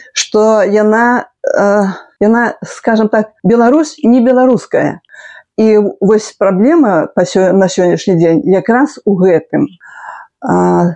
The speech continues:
ну, можна доўга тлумачыць, чаму так атрымалася. Вы ўсе ведаеце гісторыю, ц-, ц-, расійская акупацыя, там уся, уся наша даўнейшая гісторыя. Але,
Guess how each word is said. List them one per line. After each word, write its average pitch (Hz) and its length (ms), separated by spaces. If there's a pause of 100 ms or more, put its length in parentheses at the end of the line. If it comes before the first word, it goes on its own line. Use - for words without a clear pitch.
(160)
ну, 277 220
можна 262 320
доўга 294 300
тлумачыць, 202 500
чаму 208 260
так 175 220
атрымалася. 214 840
Вы 185 140
ўсе 247 240
ведаеце 185 400
гісторыю, 226 840
ц-, - 220 (140)
ц-, 165 140 (240)
расійская 175 500
акупацыя, 233 800
там 175 320
уся, 190 400
уся 214 240
наша 196 320
даўнейшая 247 480
гісторыя. 175 540 (640)
Але, 214 720